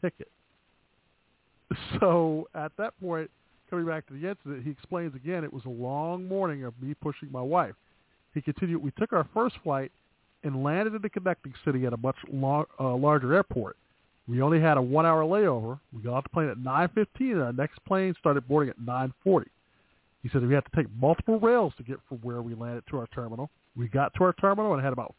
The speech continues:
fifteen minutes until our plane was to set, was set to board. My wife then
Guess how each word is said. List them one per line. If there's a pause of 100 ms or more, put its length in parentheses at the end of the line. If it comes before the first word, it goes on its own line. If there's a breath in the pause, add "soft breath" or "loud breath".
fifteen
minutes (520 soft breath)
until
our
plane
was (100)
to (100)
set, (160)
was
set
to
board. (640)
My
wife
then